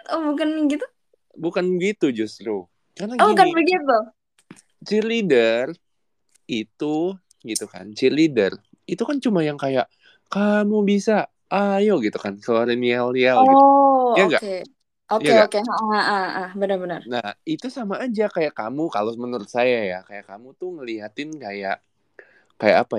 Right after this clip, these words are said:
Speaker 2: ya, ngeliatin
Speaker 1: Hmm.
Speaker 2: kayak itu tuh influencer yang ada di T V atau di sosial media.
Speaker 1: Yes.
Speaker 2: Karena mereka nggak tahu kondisi kamu tuh kayak
Speaker 1: Detailnya.
Speaker 2: gimana.
Speaker 1: Mm-mm. Benar, benar, benar.
Speaker 2: Mereka cuma tugasnya semangatin gitu.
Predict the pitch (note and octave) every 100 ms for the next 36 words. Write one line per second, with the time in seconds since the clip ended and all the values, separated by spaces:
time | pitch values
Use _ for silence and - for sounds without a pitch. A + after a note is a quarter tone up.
0 | F#2 F2 - G#2 G2+ G2+ G#3+ G#3 C#3 -
1 | _ - - _ _ _ - - G2 G#2+
2 | G2 G2 G2 - F#2 F#2+ G2+ G2 F#2 F#2
3 | F#2 F#2+ - G#2 - G#2 G#2 G2+ G2+ -
4 | - F#2 F2+ F#2+ - A3 A3 G#3+ A3+ -
5 | - - _ _ _ _ _ _ _ _
6 | _ _ - - - - D#3+ A#3 A#3+ G#3
7 | G3+ B3+ G#3 D3+ - F3 G#3+ G#3 F#3+ -
8 | _ _ _ _ _ _ _ _ _ _
9 | _ _ _ _ _ - C#3 C3 B2+ A3+
10 | G3 A3+ A3 A3 A3 - A#2 C#3+ D#3+ C3
11 | A2+ G#2+ G#3+ G#3 G3+ - - G3 G3+ F#3+
12 | F#3+ F#3 F3+ F3+ - D3+ F3+ B3 B3 A3
13 | G#3+ G3 F#3+ D#4+ - A3 G3 C4 D#4 A3
14 | G#3+ G#3 G#3 C#3+ G#2 - -